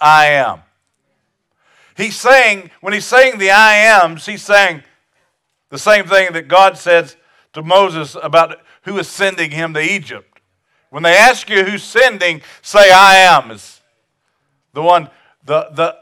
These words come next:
ever-existing one, the one who has always existed is sending. Jesus is saying, "I'm the light." And he knew who he was. He knew what kind of relationship he was in with the Father. Before time began, he knew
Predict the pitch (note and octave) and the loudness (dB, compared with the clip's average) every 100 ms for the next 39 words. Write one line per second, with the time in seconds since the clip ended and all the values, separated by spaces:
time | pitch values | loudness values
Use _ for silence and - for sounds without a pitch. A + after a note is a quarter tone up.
0 | _ - G#3+ A3 G#3+ F#3 E3+ C#3+ F3 E3 | _ -2 -2 0 0 -2 -4 -6 -6 -6
1 | D#3 C#3 C3 B2+ C3 E3+ F#3 F#3 D#3+ C3+ | -12 -8 -6 -6 -4 -2 -2 -4 -8 -8
2 | D#3+ G3+ G3+ F#3+ D#3+ D3 A2 A#2 C#3+ - | 0 0 0 -4 -6 -14 -16 -12 -12 -14
3 | A#2+ - _ _ _ _ _ _ _ - | -20 -20 _ _ _ _ _ _ _ -20
4 | A#2 - C3+ A2 - _ D#3 F#3 D#3 C#3+ | -20 -16 -16 -18 -20 _ -14 -12 -14 -16
5 | C3+ - D3 C#3+ B2+ _ _ - D3 D3+ | -16 -8 -6 -6 -10 _ _ -12 -10 -10
6 | D3 C#3+ C#3 C3 C#3+ D#3+ G#3 F#3+ G3+ G3 | -4 -4 -4 -8 -14 -14 -16 -14 -12 -10
7 | F3+ G3 F#3 D3+ D#3+ G3+ G3+ G3+ F#3+ F#3+ | -4 -2 -2 -6 -16 -12 -10 -4 -2 -2
8 | F3+ E3+ E3+ G3 G#3 G3 F3+ E3 E3+ E3+ | -2 -4 -4 -6 -8 -16 -16 -12 -6 -6
9 | _ _ - F3 D#3 F3 F3+ F3 D#3 D3 | _ _ -18 -16 -12 -10 -10 -10 -12 -2
10 | E3+ F3 E3+ D3 C#3+ - G#3 A3+ G3 G#3 | 2 2 0 -8 -12 -8 -6 -4 -2 -2
11 | G3+ F#3+ F#3 F#3+ F#3+ F#3+ _ _ - D#3+ | -2 -8 -6 -2 -2 -4 _ _ -16 -14
12 | D#3+ F#3 F#3 | -12 -12 -14